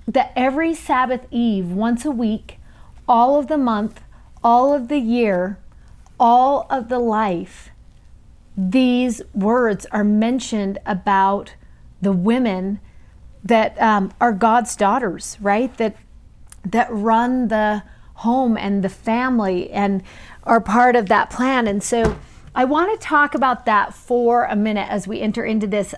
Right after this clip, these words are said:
I'm drawn into this because I love to study anywhere we find women mentioned in Scripture. So anytime we see that, I,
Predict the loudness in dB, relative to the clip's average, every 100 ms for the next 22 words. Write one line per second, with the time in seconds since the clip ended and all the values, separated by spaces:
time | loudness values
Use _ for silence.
0 | -2 0 2 0 0 -2 -2 0 2 0
1 | -2 -2 -2 -2 -4 -6 -6 -6 -2 -2
2 | -2 -2 -2 -4 -8 -6 -2 0 -2 -4
3 | -8 0 2 4 2 0 -2 -2 -2 -2
4 | -2 -2 -8 -14 -4 -4 -2 -4 -6 -6
5 | -4 -2 -2 -4 -8 -10 -10 -10 -12 -16
6 | -20 -20 -20 -20 -4 0 2 0 -6 0
7 | 2 4 2 0 2 2 2 -2 -4 -2
8 | 0 2 4 2 2 -2 -2 -4